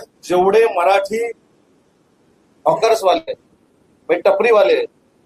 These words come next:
त्या सगळ्या लोकांना त्याने एकत्र केलेलं आहे आणि त्यांचं नेतृत्व संजय यादवराव करतात. हे देखील कोकणासाठी अतिशय महत्वाची गोष्ट आहे आणि म्हणूनच सांगितलं की एकदा काय तो उद्या परवा निर्णय घेऊन टाक, म्हणजे आम्ही देखील मोकळे झालो, तू देखील मोकळा झालास,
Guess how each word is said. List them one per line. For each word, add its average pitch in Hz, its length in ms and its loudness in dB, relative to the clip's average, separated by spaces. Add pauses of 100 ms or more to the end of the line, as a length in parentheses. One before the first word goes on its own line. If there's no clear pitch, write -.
(180)
त्या 185 80 2
सगळ्या 190 460 0
लोकांना 214 320 0
त्याने 202 240 -8
एकत्र 190 300 -12
केलेलं 156 340 -4
आहे 135 100 0 (300)
आणि 165 140 -6
त्यांचं 165 360 -6
नेतृत्व 170 440 -6 (920)
संजय 165 260 -2
यादवराव 170 400 4
करतात. 151 380 -2 (340)
हे 185 80 -2
देखील 185 340 -4
कोकणासाठी 165 600 -4
अतिशय 175 460 -4
महत्वाची 165 420 -2
गोष्ट 156 260 -10
आहे 143 140 2 (320)
आणि 160 120 -2
म्हणूनच 180 420 -2
सांगितलं 165 440 -4
की - 340 -10
एकदा 160 220 0
काय 175 160 0
तो 180 120 -10
उद्या 165 220 -4
परवा 160 240 -4
निर्णय 151 300 -6
घेऊन 143 300 -14
टाक, 180 160 2
म्हणजे - 440 -8
आम्ही 147 240 0
देखील 180 300 -4
मोकळे 170 260 -6
झालो, 170 240 0
तू 160 160 -12
देखील 170 300 -8
मोकळा 165 280 -2
झालास, 165 340 0